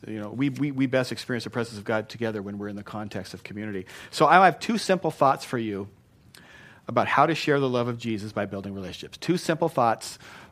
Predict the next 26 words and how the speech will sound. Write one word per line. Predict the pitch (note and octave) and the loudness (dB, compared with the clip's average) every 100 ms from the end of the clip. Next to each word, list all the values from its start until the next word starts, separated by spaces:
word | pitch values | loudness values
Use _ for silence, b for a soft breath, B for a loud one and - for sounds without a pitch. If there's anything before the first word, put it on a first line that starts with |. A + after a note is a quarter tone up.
| _ | _
um, | G#2+ G#2 G#2 G#2+ | -8 -6 -6 -6
and | A2 | -8
we're, | G#2+ G#2 - | -6 -6 -6
we're | G#2 G2+ | -8 -6
gonna | G2+ G2+ | -6 -6
be | G2+ | -6
done. | F#2+ F2 | -6 -6
Two | - | -6
thoughts. | G#2+ F#2+ - | -6 -6 -6
I | A#2+ | -2
want | C3+ | 0
to | C#3 | 0
encourage | C3 D#3+ F3 D#3 | 0 2 2 2
you, | D3 | 0
one, | C#3 C#3 A2+ | 2 2 2
to | A2 | -4
share | A2 C3 D3 | -4 0 2
the | |
love | D3+ D#3 | 4 4
of | D#3 | 2
Jesus | C#3 A#2 A2+ | 0 -2 -4
with | G#2+ G#2 - | -6 -6 -4
other | B2 C#3 | -2 0
believers | C#3+ B2 A#2 G#2 G#2+ - | 0 0 -2 -4 -10 -10
in | G2+ | -10
church. | - G#2 - - - | -8 -8 -6 -10 -10